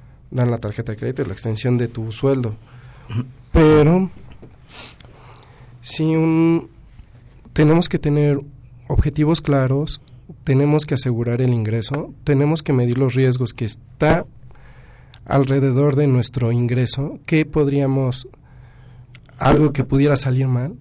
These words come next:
considerar tres escenarios, el optimista, el, el medio y el pesimista, ¿no?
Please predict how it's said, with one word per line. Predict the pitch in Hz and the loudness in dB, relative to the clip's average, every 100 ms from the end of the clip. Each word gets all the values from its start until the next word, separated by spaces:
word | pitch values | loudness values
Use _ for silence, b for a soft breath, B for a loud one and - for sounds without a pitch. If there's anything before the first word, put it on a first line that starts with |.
| - | -14
considerar | - 139 131 135 127 123 123 113 - - - - - - | -4 -2 0 0 0 0 -2 -4 -12 -20 -20 -20 -20 -8
tres | - 123 123 | -2 0 0
escenarios, | 110 104 104 120 143 185 - - - - | -2 -4 -4 -2 -4 -6 -12 -16 -20 -14
el | - 113 | -6 -6
optimista, | 107 - 113 131 143 - 139 143 | -6 -6 -2 -2 -2 -4 -2 -2
el, | 123 104 101 101 101 110 113 - b b b - | -4 -6 -8 -10 -10 -12 -14 -18 b b b -8
el | 117 | -2
medio | 123 135 143 | 0 2 0
y | 139 | -2
el | 113 | -4
pesimista, | - 101 - 104 101 - - | -4 -6 -4 -6 -6 -10 -12
¿no? | 101 127 | -10 -10